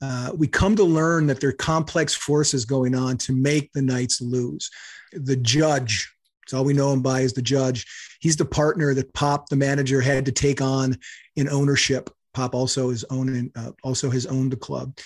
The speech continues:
He had to take him on, uh, as a, as a partner, and, and, and the judge will get the team all to himself if the Knights fail to win the pennant. So Pop thinks signing an old rookie like Hobbs, and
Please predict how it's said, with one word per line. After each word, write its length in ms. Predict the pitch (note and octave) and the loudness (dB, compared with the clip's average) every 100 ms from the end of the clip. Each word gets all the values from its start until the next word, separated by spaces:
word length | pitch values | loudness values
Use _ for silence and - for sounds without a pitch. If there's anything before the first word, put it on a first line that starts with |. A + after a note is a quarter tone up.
| - | -10
He 80 | - | 0
had 140 | D#3 D#3 | 0 2
to 80 | |
take 260 | D3+ E3 D3+ | 0 0 2
him 80 | C#3+ | 2
on, 480 | D#3 D3+ C3+ C3 C3 _ - _ - | 2 2 0 -2 -6 _ -20 _ -6
uh, 200 | C3 C3 | -4 -2
as 180 | C#3 C3 | -2 -2
a, 160 | B2 - | -4 -6
as 200 | D3 C3 | -6 -4
a 60 | A#2 | -4
partner, 600 | - F3 A3 F3 C3 B2+ - - - - | -2 2 2 2 0 -2 -6 -20 -12 -4
and, 200 | C3+ - | -4 -2
and, 280 | C#3+ C3+ C3+ | -2 -2 -4
and 160 | - C3+ | -4 -2
the 80 | C3 | -2
judge 380 | B2 E3+ G3 D#3+ | 2 4 4 4
will 160 | D3+ | 2
get 280 | A2+ F#3+ G3 | 4 0 0
the 80 | G#3+ | -4
team 380 | - G#3 G3 D#3 | 0 2 4 4
all 160 | E3 | 2
to 180 | - G3+ | 2 2
himself 560 | D#3 - G#3+ F3 C#3+ - - | 2 2 4 4 2 -4 0
if 280 | E3 - - | 0 -2 -2
the 100 | D3+ | 0
Knights 380 | D3 C#3 C3+ - | 2 2 0 -4
fail 560 | - - D3 C#3 B2 A#2 - - - | -8 0 2 4 2 -4 -14 -20 -4
to 120 | C3+ | 0
win 260 | B2 B2 | 0 0
the 60 | A#2+ | -2
pennant. 380 | - D3+ C3+ - _ _ - - - _ _ | -2 -2 -2 -4 _ _ -20 -20 -20 _ _
So 160 | - A#2+ | -10 -8
Pop 460 | - F3+ G#3+ - | -2 0 0 0
thinks 400 | - E3 D3 - | 0 2 2 2
signing 400 | - D#3 D#3 D3+ | 2 2 4 4
an 100 | C#3+ | 4
old 260 | D3+ D3+ C#3 | 4 4 4
rookie 300 | D3 D#3 D3+ | 2 4 4
like 260 | C3+ C3 | 4 2
Hobbs, 380 | E3+ G#3 D3 D3 | 2 2 2 2
and 120 | C#3 | -2